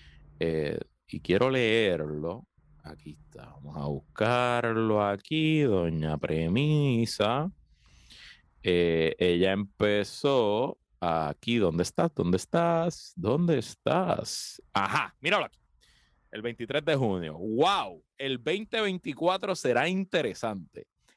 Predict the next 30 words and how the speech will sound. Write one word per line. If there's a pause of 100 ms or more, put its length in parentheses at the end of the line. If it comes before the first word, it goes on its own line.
(200)
El
P
N
P
se
está
convirtiendo
en
un (120)
partido
de
extrema
izquierda. (500)
Algunos
se
llenan
la
boca
hablando
de
sumar,
no
restar, (260)
mientras
le
sacan
el
pellejo
a
Dignidad,